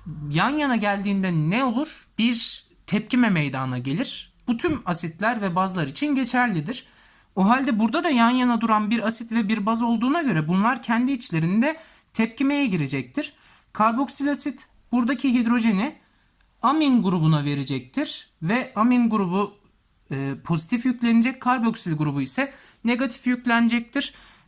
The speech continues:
Biz bu duruma arkadaşlar Zwitterion formu diyoruz. Bakın şekilde de görebileceğiniz üzere karboksil grubu şurada bulunan H'ı almış ve amin grubuna atmış. Amin grubu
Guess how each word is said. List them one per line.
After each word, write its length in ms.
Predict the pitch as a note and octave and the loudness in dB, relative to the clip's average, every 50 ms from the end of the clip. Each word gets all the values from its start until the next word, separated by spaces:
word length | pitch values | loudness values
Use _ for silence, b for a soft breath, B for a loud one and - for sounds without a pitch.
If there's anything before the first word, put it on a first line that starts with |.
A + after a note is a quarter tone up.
| b b - | b b 0
Biz 300 | B3+ D#4 D4+ C#4 A#3+ B3 | 2 2 2 0 -2 -2
bu 140 | D#4+ C4+ C4 | 0 2 2
duruma 300 | D4 C4 A3 G3 F#3 F3 | 4 4 6 6 4 4
arkadaşlar 960 | D#3+ D#3+ D#3+ D3+ - E3+ D3 D3 C#3 - - - A#3+ C4+ D4 - - - _ _ - | 4 2 0 0 0 -2 0 0 0 -2 0 0 0 -2 -2 -4 -10 -12 _ _ -4
Zwitterion 840 | F3 F#3 A3+ A#3 C4 B3+ - - C#4+ C4+ C4 A#3 F#3 E3 D3+ D3 C#3+ | -2 0 2 2 0 0 0 2 2 4 4 4 4 4 2 2 0
formu 420 | - - D3+ C#3+ C#3 C#3 C3+ B2+ | 0 0 0 0 2 0 -2 -2
diyoruz. 380 | C3 B2+ B2+ B2+ B2 - - - | -2 -4 -2 -2 -4 -4 0 0
Bakın 380 | F#3 F#3 - G#3 F#3+ E3 - - _ _ - | -2 0 2 0 0 0 -2 -8 _ _ -8
şekilde 540 | - - - F#3 - A3+ G#3+ G#3+ A#3+ A#3+ B3 | -4 -2 -2 0 0 0 0 0 0 0 0
de 60 | A#3+ | 0
görebileceğiniz 760 | G3+ A3 A3 A3 G#3+ G3+ G#3 G3 G3 A3 A3+ A#3+ C#4 C#4+ C4 | 0 2 2 2 0 0 -2 0 2 4 4 4 4 2 0
üzere 420 | B3 F#3 D3+ D3 C3+ C3 A#2 A#2 B B B B B B B B B B | -2 -2 -2 -2 -2 -4 -6 -8 B B B B B B B B B B
karboksil 720 | - F3+ F3+ F#3 F3+ G#3+ A3 - - - C#4 C4+ B3+ A3 | 2 2 4 4 2 0 -2 0 0 0 0 0 0 2
grubu 300 | B3 A#3+ G#3+ G#3+ A#3 A3+ | 0 0 2 0 0 0
şurada 400 | - - A3+ G#3 G#3 A#3 G#3 G#3+ | 0 -2 -2 0 0 0 0 2
bulunan 380 | A3 G#3+ A3 A3 A3 A3+ A3+ | 2 4 6 6 6 4 4
H'ı 640 | F3 D3 F3+ F#3 - - - G#3+ G3+ G#3+ C4+ - - b b b b b b b b _ - | 2 2 0 0 2 0 0 2 2 0 0 -2 -6 b b b b b b b b _ 4
almış 540 | F3 F#3 G3 G3+ G#3+ A3+ C4 C4+ - - G#3+ | 4 4 6 6 4 4 4 2 0 -2 0
ve 140 | A3 A3 - | 0 0 2
amin 320 | G3+ G#3 G#3+ G#3 G3 F#3 | 2 2 4 4 2 2
grubuna 360 | F3 E3 E3 D3+ D#3 D#3 D3 | 2 2 2 2 2 2 2
atmış. 800 | - C#3 C#3+ C#3+ - - - D#3 E3 G#3 C#4 D4+ - - - B B B B B B B B - | 2 0 -2 -2 -2 -2 0 0 2 2 2 0 -2 -4 -6 B B B B B B B B 2
Amin 320 | G#3 A#3+ C4 C4+ C4 B3 | 2 4 4 4 2 2
grubu 460 | A#3+ B3 B3 A3+ A#3 B3 B3 B3 B3 | 4 4 4 4 4 4 2 0 -4